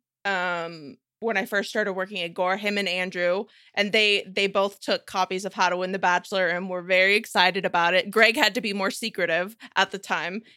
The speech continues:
'cause they thought he might be the Bachelor, but, like, this really was like, "Hell yeah, this is cool." I love that he's speaking out about this and that he's speaking out to an audience that is probably more right-leaning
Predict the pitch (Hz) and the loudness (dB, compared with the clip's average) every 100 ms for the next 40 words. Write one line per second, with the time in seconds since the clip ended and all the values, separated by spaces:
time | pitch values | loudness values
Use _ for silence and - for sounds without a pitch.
0 | - 196 190 208 196 202 190 170 175 170 | -8 0 2 2 0 2 0 0 -2 0
1 | 180 180 196 170 170 196 - 185 175 165 | 0 0 -4 -6 -2 -2 0 2 0 0
2 | _ _ _ _ 247 285 240 233 233 240 | _ _ _ _ 0 0 -2 2 2 4
3 | 220 202 202 185 - _ _ _ - 359 | 0 0 2 2 0 _ _ _ 0 2
4 | 330 185 156 - 220 - 269 - - 254 | 6 6 4 2 -2 -2 -4 -10 -6 -2
5 | 240 220 208 208 _ - 208 196 190 196 | 0 0 0 -4 _ 0 2 2 2 2
6 | 190 202 214 208 190 - - 220 196 185 | 0 -4 -4 -6 -6 -10 -10 -10 -8 -6
7 | 180 190 196 202 202 208 202 - - 190 | -2 0 0 0 0 -2 -4 -8 -2 -2
8 | 190 180 185 190 - 196 - 220 208 185 | -2 -2 0 -2 -6 -12 -12 -14 -12 -6
9 | 185 - - 202 160 170 208 233 240 214 | -6 -6 -8 -6 -2 -2 -2 -6 -4 -2
10 | 214 208 - 185 196 202 214 240 233 208 | -2 -4 -8 -6 -6 -6 -6 -4 -2 0
11 | 226 240 262 _ _ _ _ - 220 277 | 2 0 -2 _ _ _ _ 2 4 4
12 | 247 208 185 170 | 2 -2 -2 -6